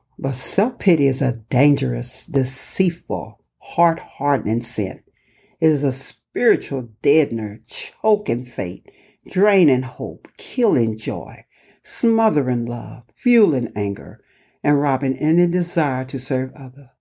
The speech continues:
And it is a feat of sin, encouraging us to comfort our poor self with all matters of sinful indulgence like gossip, slander,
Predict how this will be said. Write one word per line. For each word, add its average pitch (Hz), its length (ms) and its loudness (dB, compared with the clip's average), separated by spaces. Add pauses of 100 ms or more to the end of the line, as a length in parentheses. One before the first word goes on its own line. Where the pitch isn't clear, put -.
(760)
And 156 160 4
it 160 100 2
is 165 160 2
a 143 60 4
feat 185 340 0
of 202 180 0
sin, 127 640 -4
encouraging 185 760 2
us 143 240 -2
to 127 80 -8
comfort 165 420 -2
our 98 160 0
poor 170 500 -2
self - 600 -2
with 127 160 2
all 143 260 2
matters 127 460 0
of - 160 -10 (400)
sinful 214 640 2
indulgence 131 840 0
like - 320 -6 (120)
gossip, 143 640 2 (1040)
slander, 165 880 0